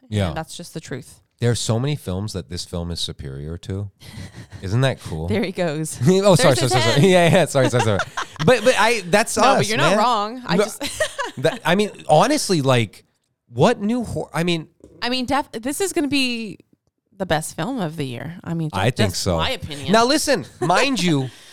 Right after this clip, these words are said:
Speaker 1: I'm excited about other stuff. I'm
Speaker 2: Yes.
Speaker 1: excited, you know, like, I'm me, I'm
Speaker 2: Yeah,
Speaker 1: the
Speaker 2: yeah.
Speaker 1: biggest Paul Thomas Anderson fan and the
Speaker 2: Yeah.
Speaker 1: biggest Guillermo del Toro fan.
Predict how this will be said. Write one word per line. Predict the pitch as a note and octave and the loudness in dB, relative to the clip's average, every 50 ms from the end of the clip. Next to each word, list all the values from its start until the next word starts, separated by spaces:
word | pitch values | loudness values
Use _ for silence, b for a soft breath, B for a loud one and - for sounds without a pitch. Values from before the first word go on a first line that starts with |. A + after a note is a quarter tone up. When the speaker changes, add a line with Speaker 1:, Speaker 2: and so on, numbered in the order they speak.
| B B - | B B 0
Speaker 1:
I'm | E3 G#3 B3+ | 0 2 2
excited | C#4 - - - - E3+ F#3 A3 A3 A3 F3+ | 0 -2 -2 0 2 2 2 2 2 0 0
about | D3+ D3 C#3 B2+ | 2 2 2 4
other | B2 B2 A#2 A#2+ | 2 0 0 -2
stuff. | A2 - - - - A2 F#2+ E2+ - - | -4 -4 -6 -4 -2 -2 -2 -4 -6 -4
I'm | - C#3 F#3 G3+ | -2 0 2 2
Speaker 2:
Yes. | G#3+ | 0
Speaker 1:
excited, | - - - G3 G#3 G#3 G#3 F3+ C#3+ | 0 0 0 2 2 0 -2 -2 -2
you | E3 F3+ | -2 0
know, | F3+ F#3 | 0 2
like, | F#3 F#3 F3 F3 D#3 | 2 2 2 2 2
I'm | D3+ F3+ G3 F#3+ F#3+ G#3 | 0 0 -2 -2 -4 -4
me, | A3 A#3+ B3 B3 A#3 - | -2 -2 -2 -2 -4 -2
I'm | - F#3 G3+ G#3 | -2 -2 0 0
Speaker 2:
Yeah, | G3 | -2
Speaker 1:
the | F3 | -2
Speaker 2:
yeah. | - | -2
Speaker 1:
biggest | E3 E3+ D3+ E3 D#3 - | -2 -2 -2 -4 -4 -4
Paul | - - C#3+ C#3 | -2 0 0 0
Thomas | - - C3 B2 B2 A#2 - | 0 -2 -4 -4 -4 -6 -6
Anderson | A#2 G#2+ A2 G#2 - - G#2+ | -6 -6 -6 -6 -6 -8 -8
fan | G2+ - A2 G#2 G#2 | -8 -6 -6 -6 -6
and | G2 G2 | -6 -8
the | F#2+ | -8
Speaker 2:
Yeah. | F3+ F3+ | -6 -6
Speaker 1:
biggest | - G#2 - - | -6 -6 -6 -6
Guillermo | A2 G#2+ G#2 G#2 G#2 E2+ | -6 -4 -4 -4 -4 -6
del | G2 F#2+ | -6 -8
Toro | - - G2 F#2+ F#2 F#2 | -8 -8 -8 -8 -6 -8
fan. | - - G2+ F#2+ F2+ | -8 -8 -10 -10 -10